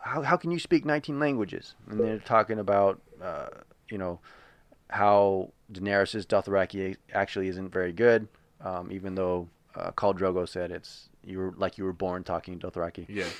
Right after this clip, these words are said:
Speaker 1: Um, the man, uh, in the unsullied outfit walks into the tent and holds a knife to Miss, Missandei. Um, he tells Daenerys, "No screaming,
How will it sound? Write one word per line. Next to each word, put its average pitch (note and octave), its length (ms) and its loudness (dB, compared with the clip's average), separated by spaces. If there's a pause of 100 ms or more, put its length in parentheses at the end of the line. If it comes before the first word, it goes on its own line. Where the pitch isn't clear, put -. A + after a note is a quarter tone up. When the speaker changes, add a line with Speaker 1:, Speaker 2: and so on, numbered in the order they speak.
(300)
Speaker 1:
Um, G2 420 2 (260)
the A2+ 100 4
man, B2 520 6 (540)
uh, F#2+ 220 4
in G#2+ 80 0
the G2+ 120 0
unsullied A2+ 420 6
outfit G#2 360 6
walks G#2 320 10
into G#2+ 140 0
the G2+ 80 -4
tent A2+ 420 -2 (640)
and G2 360 -2
holds A#2 260 4
a A2 40 0
knife G2+ 320 2
to F#2 280 -4
Miss, F#2 240 -8 (100)
Missandei. F#2 440 -2 (1000)
Um, F#2+ 400 0
he G2 140 -6
tells G#2+ 280 6
Daenerys, F#2+ 440 0
"No G2+ 120 0
screaming, E3+ 500 4